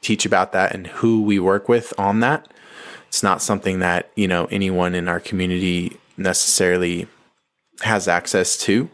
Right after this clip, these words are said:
That's a, a higher level game, if you will. You have to be at a certain place. You have to be ready for that. And outside of that,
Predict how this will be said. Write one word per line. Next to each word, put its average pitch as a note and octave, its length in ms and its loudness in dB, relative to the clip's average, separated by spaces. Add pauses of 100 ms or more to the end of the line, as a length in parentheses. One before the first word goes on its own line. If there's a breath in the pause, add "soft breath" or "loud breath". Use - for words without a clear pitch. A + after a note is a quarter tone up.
(720)
That's F#2+ 220 0
a, F#2+ 320 2
a F#2 100 0
higher G#2+ 360 0
level F#2+ 320 0
game, E2 440 -4 (160)
if - 180 -2
you F2+ 80 2
will. - 220 2
You G2+ 120 -4
have G2 220 0
to - 80 -2
be F#2 320 2
at - 80 0
a F2+ 40 2
certain - 300 0
place. - 320 0
You - 60 2
have - 120 -2
to - 80 -16
be F2+ 80 0
ready F2 280 -2
for - 140 -6
that. - 220 -2 (1900 soft breath)
And G#2 100 2
outside G#2 400 2
of F#2 80 -2
that, G2+ 340 0